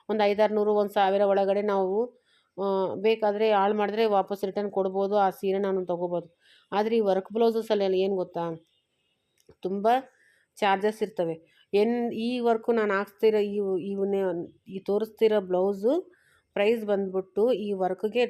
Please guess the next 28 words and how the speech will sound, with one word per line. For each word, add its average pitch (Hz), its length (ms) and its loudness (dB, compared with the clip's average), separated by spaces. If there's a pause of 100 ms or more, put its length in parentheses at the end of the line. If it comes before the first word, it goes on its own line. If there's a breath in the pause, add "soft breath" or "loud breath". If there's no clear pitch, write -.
ಮೂರು 196 240 -2
ಸಾವಿರದ 190 320 0
ಎರಡುನೂರು 185 300 -2
ರೂಪಾಯಿ 214 180 -2
ವರ್ಕು. 175 320 -6 (960)
ಈ 117 60 -8
ವರ್ಕ್‌ಗೆ 196 360 -2
ಮಾತ್ರ 190 240 -2
ನಾನು 185 180 -2
ಹೇಳ್ತಿರೋದು 175 420 -4 (180)
ಮೂರು 202 220 -4
ಸಾವಿರದ 196 220 0
ಎರಡುನೂರು 185 280 0
ರೂಪಾಯಿ 202 180 -4
ವರ್ಕು. 185 360 -2 (500 loud breath)
ನನ್ನ 208 140 0
ಸ್ಟಿಚಿಂಗ್ 208 420 -6
ಚಾರ್ಜ್ 196 200 0
ಎಲ್ಲ 185 160 0
ಸೇರಿ 190 240 -6
ನಾಲ್ಕು 180 260 -2
ಸಾವಿರ 180 180 -2
ಆಯಿತು. 170 260 -8 (400 soft breath)
ಅಂದರೆ 233 280 4
ಈಗ 214 100 4
ನಾವು 208 280 2 (300)
ಈ 214 80 -4
ಸಾರಿದೊಂದು 220 680 2